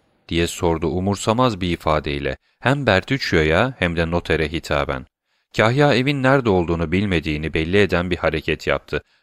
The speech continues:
Noter başkatibi Monte Cristo'ya şaşkınlıkla baktı. "Nasıl olur?"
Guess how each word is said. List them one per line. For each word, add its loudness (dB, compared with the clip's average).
Noter 2
başkatibi 0
Monte 0
Cristo'ya 0
şaşkınlıkla 0
baktı. -2
"Nasıl 4
olur?" 4